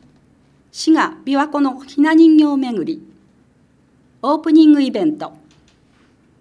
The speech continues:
早春の大道の新たな魅力。滋賀琵琶湖のひな人形巡り。滋賀の十四町で地域色に富んだ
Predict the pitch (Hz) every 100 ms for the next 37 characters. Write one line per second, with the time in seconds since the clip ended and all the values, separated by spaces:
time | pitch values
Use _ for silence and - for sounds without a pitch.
0 | _ _ _ - 330 349 320 311 294 277
1 | - 285 311 302 302 269 269 - - _
2 | 330 349 339 220 175 175 180 220 220 214
3 | - - _ _ _ _ - 302 240 175
4 | - 214 277 320 320 302 294 302 339 339
5 | 330 320 311 285 277 240 170 160 - _
6 | _ _ _ _ - - 320 269 214 202
7 | 202 - 285 330 330 - 285 208 170 180
8 | - - _ _ - 302 302 311 302 240
9 | 240 208 196 220 196 175